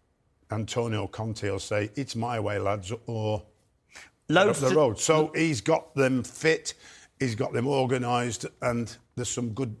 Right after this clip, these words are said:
Speaker 1: new players being bought by the looks of it.
Speaker 2: Uh, loads of questions. Who wins the Premiership?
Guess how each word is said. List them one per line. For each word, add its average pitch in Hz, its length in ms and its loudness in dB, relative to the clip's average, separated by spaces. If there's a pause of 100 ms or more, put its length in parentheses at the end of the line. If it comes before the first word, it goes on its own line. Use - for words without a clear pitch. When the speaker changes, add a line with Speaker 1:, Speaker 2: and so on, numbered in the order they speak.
(120)
Speaker 1:
new 117 240 -2
players 127 360 -4
being 120 200 -8
bought - 320 -6
by 101 140 -6
the 98 100 -12
looks - 220 -14
of 107 60 -8
it. - 40 0
Speaker 2:
Uh, 135 180 4
loads 160 260 4
of 151 60 -4
questions. 135 400 0
Who 151 120 0
wins 143 160 -2
the 139 100 -12
Premiership? 123 480 -6